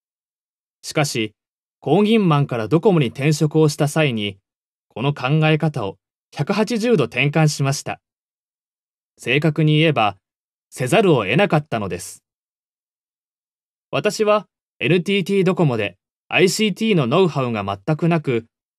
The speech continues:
部下が話している内容すらわからない状態から出発し、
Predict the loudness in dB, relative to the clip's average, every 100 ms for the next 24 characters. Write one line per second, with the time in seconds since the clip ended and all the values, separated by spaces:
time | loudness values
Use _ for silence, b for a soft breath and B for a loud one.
0 | _ -4 0 2 0 0 -2 -2 -2 -2
1 | -2 0 2 2 0 0 0 0 0 0
2 | 2 0 -2 -2 -2 -2 -2 -4 -6 -10
3 | -10 -10 -10 -8 -8 -8